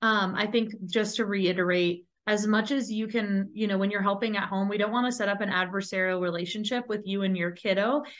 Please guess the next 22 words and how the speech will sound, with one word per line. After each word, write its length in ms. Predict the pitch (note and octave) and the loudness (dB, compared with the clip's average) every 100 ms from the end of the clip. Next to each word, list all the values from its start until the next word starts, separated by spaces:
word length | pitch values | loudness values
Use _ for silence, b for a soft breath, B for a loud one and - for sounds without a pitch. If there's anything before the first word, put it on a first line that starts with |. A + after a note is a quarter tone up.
| B | B
And 180 | G#3 G3+ | -4 -2
so 140 | A#3 | 0
I 160 | G#3 G3 | 0 0
think, 240 | A3 A3 | -2 -2
you 60 | G#3+ | -2
know, 100 | G3 | -2
if 80 | F#3 | 0
they're 120 | G3 | -2
into, 600 | - A#3+ A#3 A3+ A3 - - | 2 0 2 -2 -2 -4 -2
into 200 | C4 C4 | -2 -2
sports, 480 | - C4+ C#4+ - | -2 0 0 -2
you 80 | A#3 | -6
can 220 | G#3 G#3+ | -2 0
use 300 | G3+ G#3 A3 | 0 0 -2
that 200 | A3 G3+ | 0 0
analogy 540 | G3 G3 F#3 F#3+ F3+ G3+ | 2 2 2 0 0 0
of 140 | F3+ | 0
a 80 | F3+ | -2
coach 420 | F3+ G3 F#3+ F#3+ | -2 0 2 0
and 140 | F3+ E3+ | -2 -4
a 60 | |
teammate, 600 | E3+ A#3+ A3 G#3 G3 F#3+ | -2 0 2 2 0 -2